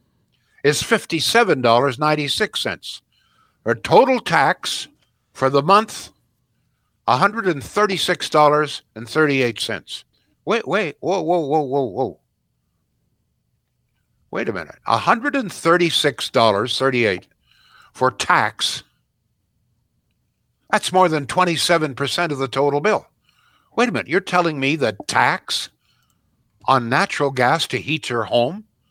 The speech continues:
the tax is now more than twenty-seven percent of the total?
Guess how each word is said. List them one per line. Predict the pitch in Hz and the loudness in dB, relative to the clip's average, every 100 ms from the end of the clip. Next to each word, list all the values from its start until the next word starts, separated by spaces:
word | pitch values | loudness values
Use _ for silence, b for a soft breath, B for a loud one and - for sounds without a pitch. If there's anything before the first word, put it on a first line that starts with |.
| _ _ _ _ _ - | _ _ _ _ _ -12
the | 120 | -6
tax | - 156 180 - | 0 2 2 -2
is | 143 117 | -4 -2
now | 139 139 156 | 2 4 4
more | 170 147 143 | 2 2 2
than | 135 117 | 0 -4
twenty-seven | - 156 165 143 - 156 160 | -2 -2 -2 -4 -2 -2 -4
percent | 139 131 - 139 | -8 -8 -6 -4
of | 120 | -4
the | 113 | -6
total? | - 120 160 | -4 -4 -4